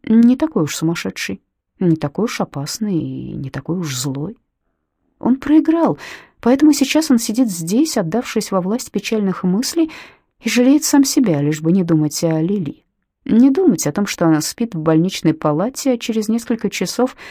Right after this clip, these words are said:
пойдет на аборт. Не думать о том, что их дитя, плод любви, будет убито из простой предосторожности, из опасения, что этот плод может оказаться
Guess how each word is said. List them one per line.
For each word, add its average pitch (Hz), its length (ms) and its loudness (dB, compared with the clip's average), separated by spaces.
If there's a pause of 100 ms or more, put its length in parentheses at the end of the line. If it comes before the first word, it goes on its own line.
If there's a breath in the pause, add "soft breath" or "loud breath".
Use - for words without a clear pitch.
(420 loud breath)
пойдет 202 480 0
на 247 140 2
аборт. - 460 -8 (380)
Не 233 200 6
думать 302 320 2
о 165 60 0
том, 185 160 -2
что - 200 -4
их 165 180 4
дитя, 156 560 -2
плод 233 340 -2
любви, 208 360 0
будет 208 440 -4
убито 147 480 -4 (400 loud breath)
из - 160 -2
простой 147 380 -4
предосторожности, - 1000 -8 (520)
из 160 180 -4
опасения, 190 600 -4
что - 200 -4
этот 202 240 -4
плод 208 320 -4
может 202 300 -2
оказаться 190 640 -4